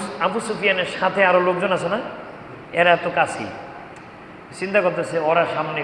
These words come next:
মিথ্যা কথা কেমনে কই, মিথ্যা কথা কেমনে কই?" আল্লাহু আকবার। রোমান সম্রাট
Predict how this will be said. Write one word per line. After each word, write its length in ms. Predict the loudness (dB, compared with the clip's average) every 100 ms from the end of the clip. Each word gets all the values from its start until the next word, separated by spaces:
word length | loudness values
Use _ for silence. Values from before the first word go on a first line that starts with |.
| -4
মিথ্যা 260 | -4 -2
কথা 180 | 0 0
কেমনে 260 | -2 -4 -6
কই, 180 | -10 -12 -14 -16 -16 -18 -18 -20 -20 -16 -6
মিথ্যা 260 | -2 4 4
কথা 260 | 6 2 2 -8 -12 -14 -16 -16 -16 -16 -12 -2
কেমনে 320 | -2 -2 -6 -4
কই?" 120 | -2
আল্লাহু 420 | 0 2 2 2
আকবার। 440 | -2 -2 -6 -6 -6 -10 -14 -16 -16 -18 -18 -18 -18 -20 -20 -20 -20 -20 -20 -20 -20 -18 2 8
রোমান 300 | 10 8 6
সম্রাট 440 | 4 6 8 8